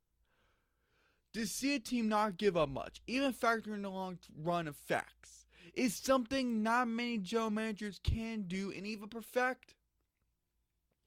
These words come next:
John Horst is a legend for this. And I honestly do believe that.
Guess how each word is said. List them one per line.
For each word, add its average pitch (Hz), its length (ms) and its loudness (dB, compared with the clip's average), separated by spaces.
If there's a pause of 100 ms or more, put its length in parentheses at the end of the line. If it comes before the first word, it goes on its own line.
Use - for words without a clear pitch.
(800)
John 247 440 6
Horst 233 600 0 (380)
is 233 380 -2 (100)
a 196 140 4
legend 170 580 -2
for - 160 -12
this. - 560 -20 (760)
And 143 120 -2
I 139 140 0
honestly 180 520 4
do 147 320 -4
believe 127 440 -4
that. 107 240 -6